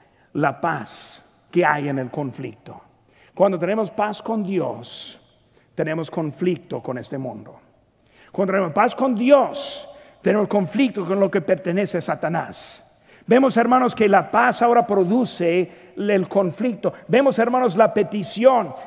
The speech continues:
y la protección. Y la última cosa, hermanos, Dios peleaba para darles el consuelo. Ahí en versículo cuarenta y dos, vamos a leer aquí ahora, Josué diez, cuarenta y dos. "Todos estos reyes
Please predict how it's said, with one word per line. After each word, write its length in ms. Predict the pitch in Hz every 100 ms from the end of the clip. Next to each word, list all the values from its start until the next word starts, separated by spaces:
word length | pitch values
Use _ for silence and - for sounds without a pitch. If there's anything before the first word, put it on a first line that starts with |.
| -
y 120 | 240
la 200 | 240 226
protección. 1080 | 214 202 202 185 - - 254 269 233 202 165 - -
Y 120 | 151
la 140 | 156 175
última 280 | 202 190 185
cosa, 280 | 180 151
hermanos, 400 | 147 139 147 123
Dios 840 | 127 160 226 240 165 131 - - - - _
peleaba 640 | 170 160 139 170 185 151 143
para 220 | 143 135
darles 580 | 127 170 170 151 139 -
el 200 | 156 135
consuelo. 840 | - 143 123 - 143 139 127 120 - -
Ahí 100 | 220
en 80 | 254
versículo 460 | 214 - 208 196
cuarenta 600 | - 170 170 180 170 170
y 80 | 151
dos, 600 | 131 127 160 143 139 - - -
vamos 320 | 160 170 160
a 60 | 156
leer 180 | 143 147
aquí 300 | 143 - 160
ahora, 440 | 151 170 180 214 214 - -
Josué 400 | 170 139 175 202
diez, 460 | 190 202 156 175
cuarenta 440 | - 160 165 165 180
y 20 |
dos. 400 | 143 127 143 - - -
"Todos 540 | - 240 269 269 254 -
estos 560 | 196 208 - 220 214 -
reyes 960 | 151 170 170 135 127 139 185 - -